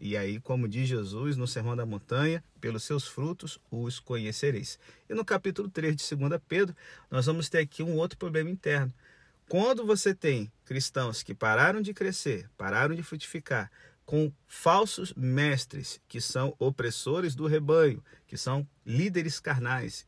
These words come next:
e não espirituais, o fervor, a ansiedade, a, o sonho do cristão em torno da volta de Cristo começa a se esfriar. Então você começa a perceber que um líder tá perdendo foco quando ele começa a dizer, "Ah,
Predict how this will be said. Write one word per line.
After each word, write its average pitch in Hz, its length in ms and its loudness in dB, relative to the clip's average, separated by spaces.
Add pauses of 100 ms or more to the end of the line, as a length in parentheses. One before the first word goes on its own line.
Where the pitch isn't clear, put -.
(100)
e - 20 -10
não 110 200 -2
espirituais, 123 840 -2 (1080)
o 160 120 0
fervor, 143 920 4 (420)
a 135 320 4
ansiedade, 127 1080 0 (200)
a, 123 300 2 (100)
o 143 100 -2
sonho 139 720 0
do 117 180 -4
cristão 117 600 -4
em 117 80 -4
torno 151 480 0
da 110 120 0
volta 107 280 -2
de 98 140 -10
Cristo 135 420 -4 (280)
começa 113 460 -2
a - 20 -8
se - 160 -8
esfriar. 113 460 -6 (500)
Então - 240 0
você 131 220 2
começa 143 360 2
a - 40 -4
perceber 123 460 0
que - 160 -6
um 147 140 4
líder 135 480 0
tá 123 180 -4
perdendo 110 460 -2
foco 143 400 -4
quando 143 200 0
ele 143 100 2
começa 143 360 0
a 147 40 -4
dizer, 135 280 0
"Ah, 190 280 -4